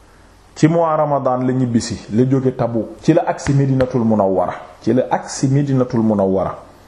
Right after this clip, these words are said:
Xam nga Rajab la génnoon, hein? La génnoon, la demoon Tabuk, xare Tabuk Rajab la woon. Dañ ne nag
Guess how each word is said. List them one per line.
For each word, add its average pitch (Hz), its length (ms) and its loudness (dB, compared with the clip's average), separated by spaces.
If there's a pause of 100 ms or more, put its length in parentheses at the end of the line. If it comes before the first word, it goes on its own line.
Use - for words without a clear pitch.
(200)
Xam 113 180 0
nga 160 100 2
Rajab 170 280 0
la 147 120 2
génnoon, 101 320 0 (880)
hein? 156 320 0 (1500)
La 123 200 2
génnoon, 135 400 2
la 135 100 2
demoon 139 360 0
Tabuk, 123 300 -2
xare 131 220 0
Tabuk 156 300 -2
Rajab 143 360 0
la 120 80 2
woon. 95 220 -2 (1160)
Dañ 117 180 2
ne 139 120 2
nag 131 140 0